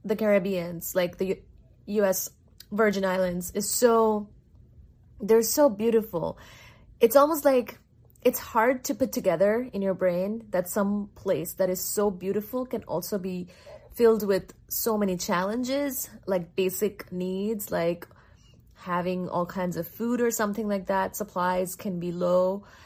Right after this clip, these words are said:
because everything has to be brought to an island. There are a few things that grow locally here, but a lot of the food, like, say you order pizza with mushrooms on it, you might not get it on, like, a Sunday. Like, it happened, um, this weekend, this past Sunday,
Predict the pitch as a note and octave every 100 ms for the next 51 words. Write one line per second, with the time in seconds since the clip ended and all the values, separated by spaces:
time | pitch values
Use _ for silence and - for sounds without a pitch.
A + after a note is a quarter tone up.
0 | - - F3+ G3+ F#3 F#3+ G3+ G#3 G3+ G3
1 | F#3+ F3 E3+ F3 G3+ F#3 G3 G3+ G3+ G#3
2 | G#3 - F#3+ F#3 F#3 - B3 B3 G#3 G3+
3 | F#3 - - - - _ _ E3+ - G#3+
4 | G3+ G3 F#3+ F#3 E3 - G3+ F#3 F3+ F3+
5 | F3 - _ - - - _ _ _ _
6 | _ - F#3+ G3+ G3+ G#3 G#3 F3+ F3 F3
7 | - G#3 G3+ F#3+ F#3 F#3+ G3+ G3 - F#3
8 | F#3 G3 G3 G3+ F#3 E3+ E3 E3 - -
9 | - - F#3+ G#3+ G#3+ G#3+ G3+ F3 G#3 F3+
10 | - F3+ E3+ E3 F3 - G#3+ F#3+ E3+ E3
11 | F3+ F#3 F#3 F#3+ F3+ F3 - F3 E3 D#3+
12 | F3 - F#3 - F#3+ F#3 F3 D#3+ F3 -
13 | - E3+ - G3 G3 F3+ E3+